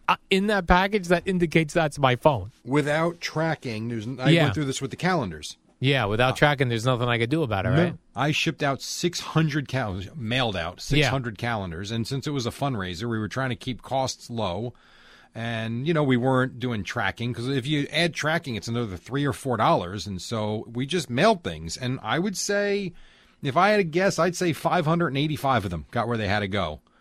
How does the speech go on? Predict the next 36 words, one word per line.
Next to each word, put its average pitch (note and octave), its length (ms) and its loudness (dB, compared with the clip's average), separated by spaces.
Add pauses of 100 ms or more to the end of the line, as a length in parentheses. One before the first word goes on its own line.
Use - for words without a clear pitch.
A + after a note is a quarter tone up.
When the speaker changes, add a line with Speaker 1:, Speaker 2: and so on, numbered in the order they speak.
(260)
Speaker 2:
But C3 140 2
there F#3 200 6
were F3 140 8
a A2+ 60 4
solid C#3+ 580 2
ten D#3 240 0
to D3 80 0
fifteen D3+ 720 -2
that C3 160 2
never C#3 340 4
showed C#3+ 240 0
up C#3+ 140 0
where C3 80 -2
they B2 100 0
were A2+ 80 -2
<laughs> - 120 -4
supposed - 360 -8
to F#3 80 8
be. A#2 240 2
Speaker 1:
Yeah. D#3 360 0 (340)
Speaker 2:
And B2+ 200 -2
it's, - 340 -6 (160)
uh, F#2+ 380 -10
without C3+ 320 0
tracking, D3+ 760 0
there, B2+ 160 0
you're A#2+ 180 0
kinda D#3+ 380 0
poop - 300 0
out F3 100 6
of C3+ 100 2
luck. F#3 360 0 (560)
Speaker 1:
Yeah, E3 340 4
I D3 80 4
feel F#3+ 220 4
like E3+ 320 -2